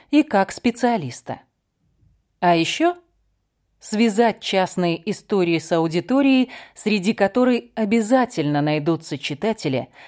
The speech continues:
которые узнают в рассказах себя. Им может быть знакома боль провала или необходимо решение, как с ним справиться. Они могут разделить мнение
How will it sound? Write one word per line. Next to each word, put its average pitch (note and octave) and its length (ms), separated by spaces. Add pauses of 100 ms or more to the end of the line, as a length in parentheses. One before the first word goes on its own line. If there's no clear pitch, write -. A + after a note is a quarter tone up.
(140)
которые F3 600
узнают G#3 640
в F#3 60
рассказах D#3+ 600
себя. C#3 520 (1300)
Им G#3+ 180
может G#3 380
быть F3+ 200
знакома F#3 520
боль E3 260
провала D3 640 (800)
или A3+ 200
необходимо G3+ 760
решение, F#3+ 600 (200)
как C#4 220
с - 80
ним C#4+ 160
справиться. D#3+ 800 (920)
Они F#3 300
могут F3+ 320
разделить F3+ 540
мнение G#3+ 580